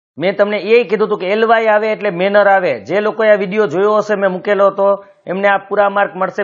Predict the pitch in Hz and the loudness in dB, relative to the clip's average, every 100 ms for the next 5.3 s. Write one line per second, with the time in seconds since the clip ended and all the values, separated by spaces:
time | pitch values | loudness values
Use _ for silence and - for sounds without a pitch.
0 | 185 185 196 202 190 - 156 170 208 202 | -6 -2 0 0 -2 -4 -8 -2 -2 -2
1 | 220 214 - _ _ _ _ - 208 226 | -4 -6 -12 _ _ _ _ -4 -2 -2
2 | 226 240 233 233 226 214 202 190 175 123 | 0 0 0 0 0 -2 -2 -4 -8 -10
3 | - _ _ _ - 180 120 - - 143 | -14 _ _ _ -2 -2 -2 -8 -4 0
4 | 180 220 214 208 202 151 180 202 208 202 | 2 0 -2 -2 -4 -4 -2 0 2 2
5 | 196 190 | 0 0